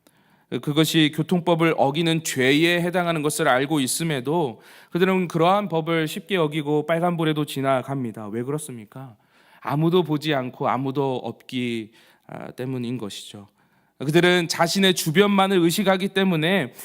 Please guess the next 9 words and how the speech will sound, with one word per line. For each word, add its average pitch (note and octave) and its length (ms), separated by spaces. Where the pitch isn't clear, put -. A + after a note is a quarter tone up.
살아계신 G#3+ 680
하나님께서 G#3 540
지금도 F#3+ 500
그들의 E3+ 280
삶을 G#3 600
굽어 F#3 320
살피고 F#3 760
계신다라는 D3 840
것을 C#3 440